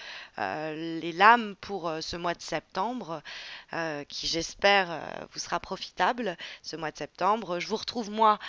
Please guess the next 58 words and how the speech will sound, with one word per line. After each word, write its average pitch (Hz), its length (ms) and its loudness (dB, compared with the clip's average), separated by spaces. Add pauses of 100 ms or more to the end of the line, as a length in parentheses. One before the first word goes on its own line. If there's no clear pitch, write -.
(280)
à - 80 6
la 175 80 8
fin 214 140 2
du 202 100 -4
mois 196 140 4
de - 60 -4
septembre, 196 460 -2
eh 175 60 -4
bien, 170 160 -6
pour, 180 420 -8
euh, 160 140 -2 (460)
euh, 165 100 4
les 165 140 0
taroscopes 180 720 -2 (160)
de, 156 300 -8
de, 143 180 -6
d'octobre. 208 540 2
Ce - 80 -4
sera - 180 -2
au - 20 -4
même 180 180 -2
moment 196 260 -2
où 185 40 -2
j'annoncerai 170 480 -4
les, 165 200 -6
les 170 120 -4
gagnants 175 400 -2 (380)
pour, 175 320 -6
euh, 147 360 -4
le, 147 380 -8
le - 140 -8
concours 185 400 -8
auquel 165 240 -2
je 156 60 -6
vous 160 160 -8
invite 151 240 -8
à 147 40 -8
parta-, 147 480 -8
à, - 220 -8
à - 60 -10
participer. - 640 -6 (260)
Je - 80 -10
vous 190 100 0
invite 185 220 0
aussi 208 300 -2
à, 170 200 0
à 175 120 2
vous 170 160 -6
abonner 175 260 -4
à 165 60 -4
ma 160 140 -4
chaîne 175 260 -2
si 214 160 -10
ce - 100 -14
n'est 180 80 -6
pas 156 140 -8
encore 135 320 -14
fait. 214 260 2